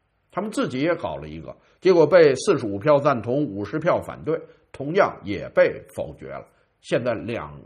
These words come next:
两党之间激烈的博弈，没有任何停止的迹象，现在两边还在激烈的对决，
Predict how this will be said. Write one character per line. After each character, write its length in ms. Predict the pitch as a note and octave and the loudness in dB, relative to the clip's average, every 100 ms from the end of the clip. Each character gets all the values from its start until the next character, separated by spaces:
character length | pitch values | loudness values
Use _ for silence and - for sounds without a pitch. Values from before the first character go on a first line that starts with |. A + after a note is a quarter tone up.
| _ - | _ -10
两 260 | B2 D#3 | -8 -6
党 240 | A#2 F2+ F2+ | -6 -8 -10
之 140 | C#3+ | -8
间 260 | C3 D3+ C#3 | -4 -4 -6
激 220 | F#3 F3 | -8 -4
烈 180 | D#3+ A2 | -2 -4
的 100 | F2+ | -6
博 280 | G#2 A2 | -6 -6
弈， 200 | F#3 E3 - _ _ _ _ _ _ | -4 -8 -14 _ _ _ _ _ _
没 160 | A2 D3 | -2 0
有 120 | A2 | 0
任 220 | C3 A#2 | 0 -2
何 280 | F#2 F#2+ G2+ | -2 -4 -4
停 320 | - C3 G2 | -6 -8 -8
止 160 | - C2 | -10 -14
的 120 | D#2+ | -16
迹 200 | - E2 | -16 -18
象， 260 | D2 - - _ _ | -16 -20 -20 _ _
现 180 | - F#2+ | -14 -12
在 80 | G2 | -10
两 200 | F2 D2+ | -12 -8
边 120 | G#2 | -8
还 140 | G2+ | -8
在 140 | G2 F2 | -8 -10
激 240 | - C#3 | -6 -4
烈 180 | B2 F2 | -2 -6
的 100 | F2 | -8
对 220 | D#2 F2 | -12 -12
决， 240 | - A#1 | -12 -18